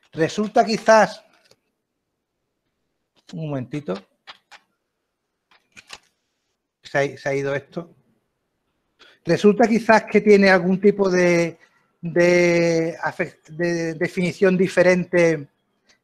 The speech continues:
Em, eh, es una tos convulsiva, eh, lo que me estoy, eh, lo que es el cocu-, el coqueluche. ¿vale? Infecciosa producida por la Bordetella pertussi. Pero no sé si en,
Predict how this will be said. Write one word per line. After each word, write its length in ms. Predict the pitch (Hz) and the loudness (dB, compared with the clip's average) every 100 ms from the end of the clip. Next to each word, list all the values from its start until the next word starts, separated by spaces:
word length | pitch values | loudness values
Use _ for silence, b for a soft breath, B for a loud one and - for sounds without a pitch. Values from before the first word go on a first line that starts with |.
| _ | _
Em, 880 | 175 175 165 160 160 156 156 147 143 _ _ _ _ _ _ _ _ | 0 2 2 -2 -6 -6 -8 -12 -16 _ _ _ _ _ _ _ _
eh, 580 | - 160 80 82 - - _ _ _ _ _ _ _ _ | -18 -14 -12 -12 -14 -18 _ _ _ _ _ _ _ _
es 200 | 170 180 | -4 2
una 120 | 262 240 | 4 4
tos 140 | 220 | 2
convulsiva, 720 | 226 202 196 - 180 127 110 139 | 2 2 2 0 -2 -2 -8 -4
eh, 180 | 156 190 | -2 0
lo 120 | 175 | -2
que 20 | |
me 60 | 156 | -6
estoy, 420 | 170 160 151 170 | -10 -14 -10 -4
eh, 60 | 165 | -4
lo 180 | 160 156 | -4 -4
que 140 | 170 | -4
es 60 | 170 | -2
el 40 | |
cocu-, 380 | 165 165 165 - | -4 -4 -8 -2
el 140 | 160 | -2
coqueluche. 640 | 160 147 147 139 - 139 117 _ b b b _ | -2 -4 -4 -4 -8 -16 -18 _ b b b _
¿vale? 240 | 139 151 202 | 0 4 4
Infecciosa 880 | 196 170 - 185 202 - 214 220 165 | 4 0 2 2 4 4 2 2 0
producida 460 | 151 147 175 190 | 0 0 2 2
por 100 | 208 | 4
la 60 | 185 | 4
Bordetella 460 | 160 151 147 156 | 4 2 2 2
pertussi. 640 | 151 147 - 151 - 127 120 b b b b _ | 2 0 -2 -6 -6 -10 -16 b b b b _
Pero 200 | 156 160 | 2 2
no 80 | 175 | 2
sé 160 | 208 | -2
si 240 | 196 214 208 | 0 4 6
en, 600 | 196 190 185 180 190 | 6 4 0 -2 -6